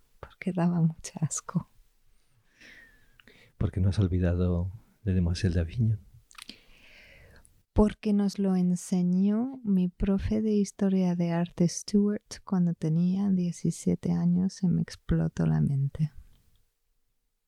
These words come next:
Speaker 2: ¿Cuántas veces te ha explotado la mente desde
Speaker 1: Mu-,
Speaker 2: entonces?
Speaker 1: muchas.
Speaker 2: ¿La última?
Speaker 1: <laughs> Hace media hora.
Speaker 2: ¿Por qué?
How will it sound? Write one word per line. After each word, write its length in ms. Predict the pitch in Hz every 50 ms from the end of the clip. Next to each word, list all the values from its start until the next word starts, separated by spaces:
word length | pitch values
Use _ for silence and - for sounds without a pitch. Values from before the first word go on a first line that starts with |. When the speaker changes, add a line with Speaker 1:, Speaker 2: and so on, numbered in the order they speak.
| _ - - -
Speaker 2:
¿Cuántas 260 | - - - 92 80
veces 240 | - 95 - 92 -
te 100 | - 85
ha 20 |
explotado 560 | 69 - - - - 101 - - 87 82 82
la 100 | 80 82
mente 380 | 78 76 71 - - - - - _ _
desde 160 | - 196 202 202
Speaker 1:
Mu-, 60 | 95
Speaker 2:
entonces? 500 | 87 - 85 85 - - - - - -
Speaker 1:
muchas. 1160 | 156 156 165 170 180 190 185 160 - - - - - - - - - - - - - - - 165 - -
Speaker 2:
¿La 180 | - 143 113 98
última? 500 | 95 104 101 - - 123 131 139 180 - - 185 - _ _ _ _
Speaker 1:
<laughs> 340 | _ _ _ _ _ _
Hace 280 | - - 165 - - 165
media 460 | 151 151 151 160 156 151 147 143 147 151
hora. 240 | 143 151 151 147 - - - - 175 175 - - 185 - - - - - _ -
Speaker 2:
¿Por 160 | - - - -
qué? 220 | - 87 101 143